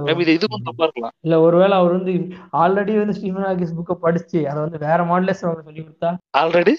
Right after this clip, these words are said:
Speaker 2: ஸ்டீஃபன் ஹாக்கிங்ஸ் புக் அவர் படிச்சுட்டு.
Speaker 1: டேய், அந்த டைம்ல ஸ்டீஃபன் ஹாக்கிங்னு ஒருத்தர் வரலடா, அவர் அந்த டைம்ல இருந்தாருடா.
Speaker 2: இல்ல, இல்ல.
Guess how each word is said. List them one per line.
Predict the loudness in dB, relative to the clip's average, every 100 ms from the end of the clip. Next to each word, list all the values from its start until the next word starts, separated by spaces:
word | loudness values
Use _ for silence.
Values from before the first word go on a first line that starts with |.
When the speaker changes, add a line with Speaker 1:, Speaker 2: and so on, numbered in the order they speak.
| -2
Speaker 2:
ஸ்டீஃபன் | -6 -2 0 2
ஹாக்கிங்ஸ் | 2 0 -4
புக் | -2 0
அவர் | 0 0
படிச்சுட்டு. | -2 -2 -4 -4 -6 -10 _ _ _ _ _ _ _ _ _
Speaker 1:
டேய், | 4
அந்த | 4 4
டைம்ல | 2 4 4
ஸ்டீஃபன் | 4 0 0
ஹாக்கிங்னு | -4 0 0
ஒருத்தர் | 2 -2 -2
வரலடா, | -2 -4 -6 -8 -12
அவர் | 0 2 2
அந்த | -2 -2
டைம்ல | -2 0 -4
இருந்தாருடா. | -4 -6
Speaker 2:
இல்ல, | -6 -8
இல்ல. | -12